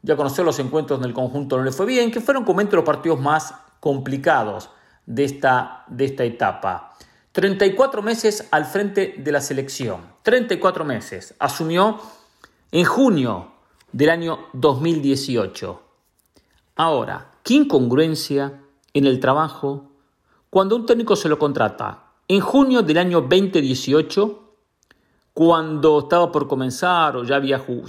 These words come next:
había comenzado la Copa del Mundo de Rusia veinte dieciocho, para hacer un proceso de cuatro años, preparar una selección, hacer su trabajo para jugar una eliminatoria.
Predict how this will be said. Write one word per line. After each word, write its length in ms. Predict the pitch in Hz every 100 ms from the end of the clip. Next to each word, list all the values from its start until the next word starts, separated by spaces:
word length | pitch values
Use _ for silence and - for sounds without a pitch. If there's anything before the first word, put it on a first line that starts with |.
| -
había 220 | 127 139
comenzado 680 | 131 120 117 180 160 135 117
la 140 | 113
Copa 240 | 156 131 131
del 140 | 127
Mundo 680 | 151 156 135 156 208 - _ _ _ _ _ _ _ -
de 500 | 117 143 165 170 -
Rusia 680 | 131 165 202 - 139 143 -
veinte 280 | 123 143 131
dieciocho, 760 | 127 127 170 175 180 220 220 - _ _ _ _
para 140 | - 190
hacer 200 | 180 214
un 100 | 254
proceso 360 | 208 190 190
de 100 | 185
cuatro 380 | 151 160 160 160
años, 360 | 151 180 220 - _ _ _
preparar 440 | 185 170 147 143
una 140 | 156 160
selección, 840 | - 175 185 - 208 214 208 - - -
hacer 340 | - - 160
su 140 | 156 175
trabajo 840 | 208 220 220 - 226 - - _ _ _
para 160 | 165
jugar 200 | - 151
una 120 | 160 156
eliminatoria. 800 | 135 127 120 117 104 90 92